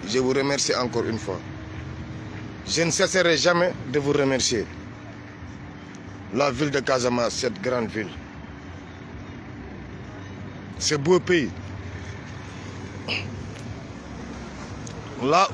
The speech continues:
où nous sommes passés à la casamatisation de la République.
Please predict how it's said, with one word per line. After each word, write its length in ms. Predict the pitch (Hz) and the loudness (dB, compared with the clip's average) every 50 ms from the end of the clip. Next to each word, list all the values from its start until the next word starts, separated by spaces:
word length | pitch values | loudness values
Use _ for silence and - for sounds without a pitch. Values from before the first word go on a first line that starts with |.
| - | 4
où 180 | 202 220 214 202 | 6 8 10 10
nous 120 | 202 202 | 10 8
sommes 240 | 196 - 196 185 175 | 8 6 6 6 6
passés 400 | - 190 185 180 - 175 180 180 - - - - - - - - - - - - - - - - - - - - - - | 6 6 6 6 6 6 4 4 2 -2 -8 -10 -10 -10 -10 -10 -10 -10 -10 -10 -10 -10 -10 -10 -10 -10 -10 -8 -4 2
à 100 | - 170 | 4 6
la 160 | 175 180 170 156 - - - | 8 8 8 6 4 0 4
casamatisation 920 | 185 185 175 180 185 180 175 170 175 165 147 165 156 151 - - 160 156 147 | 4 6 8 8 8 8 6 6 4 4 4 6 4 4 4 4 4 6 6
de 100 | 143 143 | 6 6
la 180 | 143 139 135 | 6 6 6
République. 440 | 135 147 151 151 156 147 147 131 - | 6 4 4 4 2 2 2 2 0